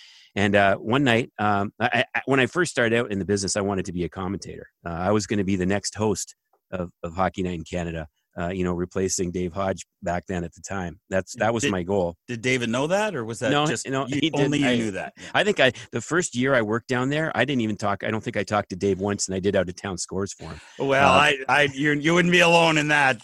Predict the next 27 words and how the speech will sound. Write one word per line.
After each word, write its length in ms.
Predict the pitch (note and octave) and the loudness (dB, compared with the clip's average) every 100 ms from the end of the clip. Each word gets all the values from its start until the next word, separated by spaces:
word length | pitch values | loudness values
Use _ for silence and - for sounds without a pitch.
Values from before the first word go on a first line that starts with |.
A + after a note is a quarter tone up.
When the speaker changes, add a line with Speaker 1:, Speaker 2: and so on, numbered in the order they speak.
| - | 0
Speaker 2:
Uh, 340 | C3 A#2 A2+ | 2 2 0
don't, 420 | G#2+ C#3 C#3+ C#3+ A#2 | -2 0 0 0 -4
yeah, 200 | B2 G#2+ | -2 -2
don't 220 | G#2+ B2 | -2 -4
poke 220 | B2 B2+ | -2 -4
the 80 | - | -4
bear. 340 | G#2+ G#2+ F2 - _ _ - | -4 -2 -4 -6 _ _ -2
Speaker 1:
Well, 140 | D#3 | 2
it 40 | |
was 140 | E3 C#3 | 2 0
Mister 380 | F3 F3 D3+ B2+ | 0 0 0 0
Hodge, 420 | E3 F#3 F#2 E2+ | -2 -2 -4 0
right? 260 | G2+ D3 - | 2 2 0
And 160 | A2+ | -2
I 60 | A#2 | 0
mean, 280 | B2 B2 C3 | 0 0 -2
you 120 | B2+ | -2
know, 180 | A2 A#2 - - - | -4 -4 -8 -12 -2
I, 140 | B2+ - | 0 2
I, 220 | B2+ C3 | 0 0
I 180 | A2+ C3 | 0 0
would 220 | C3 A#2 - | -2 -4 -2
emulate 420 | C3 D3+ A#2 G#2+ | -2 0 0 -2
him 240 | A2 A2+ | -2 -2
in, 220 | B2 A2+ A2 | -2 -4 -4
you 80 | A2 | -4
know, 220 | G2+ | -4